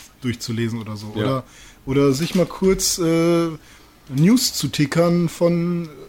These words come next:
Speaker 1: irgendeiner scheiß Gaming-Seite oder so. Es reicht halt einfach. Und irgendwie will man jede Minute nutzen, um halt irgendwie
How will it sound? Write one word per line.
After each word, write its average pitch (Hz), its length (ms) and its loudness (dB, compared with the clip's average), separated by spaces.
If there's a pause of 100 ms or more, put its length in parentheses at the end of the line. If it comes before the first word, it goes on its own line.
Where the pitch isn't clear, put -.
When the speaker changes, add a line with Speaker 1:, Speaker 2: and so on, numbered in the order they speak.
(200)
Speaker 1:
irgendeiner 196 300 -4
scheiß 160 380 0
Gaming-Seite 113 640 0
oder 104 200 -12
so. 107 140 -12
Es - 280 -16
reicht - 340 -12
halt 113 140 -12
einfach. 110 360 -12
Und 120 240 -10 (360)
irgendwie 156 260 2
will 160 80 0
man 156 180 4
jede 185 220 2
Minute 165 360 2
nutzen, 175 600 0
um 160 240 -4
halt 147 240 0
irgendwie 180 760 0